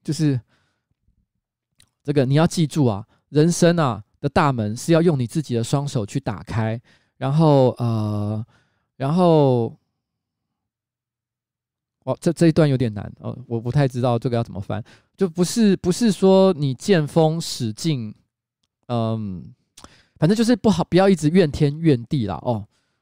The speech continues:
然后，然后呢，不是一定要低头做别人的一只狗，可以抬起头自己行每一步路。嗯，大概是像这样的一首歌。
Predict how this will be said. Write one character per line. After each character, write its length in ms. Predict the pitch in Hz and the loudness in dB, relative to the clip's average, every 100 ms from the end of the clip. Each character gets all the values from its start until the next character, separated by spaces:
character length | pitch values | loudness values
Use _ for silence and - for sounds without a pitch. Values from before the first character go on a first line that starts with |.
| _ | _
然 100 | - | -6
后， 200 | 139 156 127 | -2 -2 -2
然 160 | 139 | -4
后 160 | 160 180 | 0 0
呢， 320 | 143 135 135 - _ _ _ | 2 0 -2 -8 _ _ _
不 140 | - 180 | -2 0
是 200 | - 226 | 0 0
一 120 | 170 | 0
定 240 | 147 196 170 | 2 2 4
要 240 | 170 139 | 4 2
低 260 | - 170 165 | 0 -2 0
头 280 | 143 120 | 0 -2
做 360 | 123 - 165 123 - | -2 2 4 2 0
别 180 | 135 131 | -2 -2
人 120 | 127 | 0
的 160 | 139 123 | -2 -2
一 80 | 262 | -4
只 240 | - 147 | -2 -4
狗， 340 | - 110 - - _ _ _ | -2 -2 -4 -12 _ _ _
可 200 | - 185 | 2 2
以 120 | 143 | 2
抬 280 | - 147 156 | -2 0 0
起 220 | - 131 | -2 -6
头 380 | - 113 110 123 _ _ | -2 -2 -2 -6 _ _
自 140 | - 190 | 0 0
己 180 | 127 | 0
行 420 | 127 - 123 120 127 - _ | -4 -4 -6 -6 -10 -16 _
每 180 | 131 113 | -8 -6
一 120 | 123 | -4
步 240 | 160 143 | -2 -2
路。 260 | 131 143 - _ _ _ _ _ _ _ _ _ _ _ _ _ _ _ _ _ _ _ _ _ _ | 0 -2 -2 _ _ _ _ _ _ _ _ _ _ _ _ _ _ _ _ _ _ _ _ _ _
嗯， 160 | 143 120 _ _ _ _ _ _ | -20 -20 _ _ _ _ _ _
大 120 | 170 | -2
概 100 | 165 | -2
是 160 | 151 143 | -2 -2
像 220 | 160 131 | -2 -2
这 80 | 139 | -2
样 80 | |
的 240 | 117 110 113 _ _ _ _ _ _ _ | -4 -8 -10 _ _ _ _ _ _ _
一 80 | 160 | -2
首 180 | - 107 | -2 -2
歌。 280 | - 113 | -4 -6